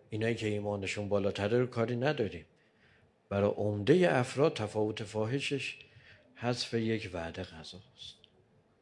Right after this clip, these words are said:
اینطوری می‌کنه با آدم. آدم رو از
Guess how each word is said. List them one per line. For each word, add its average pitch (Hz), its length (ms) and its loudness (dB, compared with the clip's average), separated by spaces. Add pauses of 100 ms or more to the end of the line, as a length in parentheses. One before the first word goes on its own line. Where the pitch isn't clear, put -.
(760)
اینطوری 101 460 -2
می‌کنه 90 400 -8
با 76 140 -18
آدم. - 280 -20 (800)
آدم 110 360 0
رو 107 80 0
از 92 300 -4